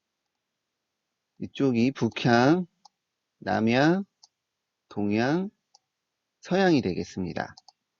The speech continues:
팔사 에이 타입이고요.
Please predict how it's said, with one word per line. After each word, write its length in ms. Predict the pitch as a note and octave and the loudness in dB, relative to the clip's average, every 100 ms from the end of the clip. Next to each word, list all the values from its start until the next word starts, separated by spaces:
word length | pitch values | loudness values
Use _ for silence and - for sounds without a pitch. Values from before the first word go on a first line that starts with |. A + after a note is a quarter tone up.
| _ _ _ _ _ _ _ _ _ _ _ _ _ _ _ _ _ _ _ _ _ _ _ _ _ _ _ _ _ _ _ _ _ | _ _ _ _ _ _ _ _ _ _ _ _ _ _ _ _ _ _ _ _ _ _ _ _ _ _ _ _ _ _ _ _ _
팔사 440 | C#3+ C#3 D#3+ D#3 - | -8 2 6 6 4
에이 240 | A2 B2 | 6 6
타입이고요. 880 | D#3 F3 D#3 A#2+ G#2+ G2+ G2+ A#2 E3+ | 6 6 6 6 4 6 8 8 6